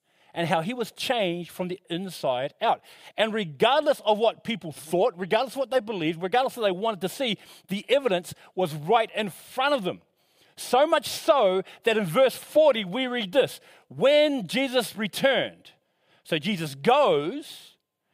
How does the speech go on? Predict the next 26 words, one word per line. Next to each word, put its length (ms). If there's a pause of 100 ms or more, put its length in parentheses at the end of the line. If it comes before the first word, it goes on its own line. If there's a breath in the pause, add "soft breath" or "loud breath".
(200)
this 260
man's 440
going 260
around 500 (480 soft breath)
sharing 540
his 180
life 340
with 180
people, 380 (140)
the 100
power 420
of 80
a 40
transformed 720
life. 280 (440 loud breath)
When 380
Jesus 360
returned, 720 (260 soft breath)
the 140
crowd 760 (280 soft breath)
welcomed 720
him, 260 (1080 soft breath)
for 260
they 180
were 140 (100)
all 640